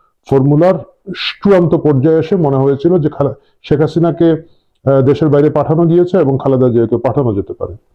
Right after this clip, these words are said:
কারণ ছয় আগস্ট তারিখে খালেদা জিয়াকে দ্রুত তার হাতে নিয়ে পাসপোর্ট দেওয়া হয়। আপনি দেখছেন, দেশের কিন্তু তখন অনেক গুরুত্বপূর্ণ কাজ আছে। বিএনপির পক্ষ থেকে বলা হয় না যে খালেদা জিয়ার পাসপোর্ট এখনই দিয়ে দিতে হবে,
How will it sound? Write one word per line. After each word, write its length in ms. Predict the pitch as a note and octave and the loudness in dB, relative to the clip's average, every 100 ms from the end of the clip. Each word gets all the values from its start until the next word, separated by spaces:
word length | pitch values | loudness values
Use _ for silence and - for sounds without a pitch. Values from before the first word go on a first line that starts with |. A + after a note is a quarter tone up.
| _ _ - _ - | _ _ -20 _ -2
কারণ 300 | G#3 F3 F3+ | 2 2 2
ছয় 440 | - - F#3+ B3 | -2 0 2 4
আগস্ট 360 | A#3 E3 - - | 4 2 0 0
তারিখে 320 | D3+ C3 C3+ | 0 2 0
খালেদা 360 | C3 D3+ D3+ D3+ | 0 0 2 2
জিয়াকে 440 | C#3+ D3+ F3 G3+ | 2 0 0 0
দ্রুত 760 | - A#2 A2 G#3+ - D3+ F#3+ F#3+ | 0 0 2 0 2 0 0 -2
তার 140 | C3+ | -4
হাতে 300 | - C#3+ D#3 | -2 -2 0
নিয়ে 160 | C#3+ C3+ | 0 -2
পাসপোর্ট 600 | - - - F3+ - G#2+ | -4 -6 -2 -2 -2 -2
দেওয়া 200 | F#2 G#2+ | -2 -4
হয়। 100 | G#2 - _ _ _ _ _ - | -10 -20 _ _ _ _ _ -8
আপনি 200 | C#3 F#3+ | -2 2
দেখছেন, 380 | G#3+ G#3+ C#3+ G#2 | 2 2 -2 0
দেশের 320 | C#3+ D3 E3+ | 0 0 0
কিন্তু 200 | D#3+ D#3+ | 2 0
তখন 240 | D3+ C3+ | 0 -2
অনেক 240 | C3+ F3+ F3+ - _ _ _ _ - A#2+ | 0 0 -2 -8 _ _ _ _ -2 2
গুরুত্বপূর্ণ 540 | F3+ F3+ E3 C#3+ B2 | 2 0 -2 0 -2
কাজ 240 | A#2+ A2+ G2+ | 0 0 -2
আছে। 220 | - G2 | -4 -4
বিএনপির 480 | G#2 C3 F3+ E3+ - | 0 2 4 2 0
পক্ষ 260 | F3 - | -2 -2
থেকে 180 | D#3+ D#3+ | -2 0
বলা 240 | C#3+ E3+ | 2 2
হয় 120 | D3+ C3+ | 2 2
না 120 | A#2 | 0
যে 100 | A#2 | 0
খালেদা 320 | B2+ C3+ C3 | 0 0 0
জিয়ার 200 | C3 B2 | 0 0
পাসপোর্ট 400 | - - - B2+ | -2 -4 -4 -2
এখনই 260 | B2 C#3 B2 | -2 -2 2
দিয়ে 160 | B2 | 2
দিতে 200 | A2+ A2+ | 0 -2
হবে, 240 | A2 A2 | -2 -4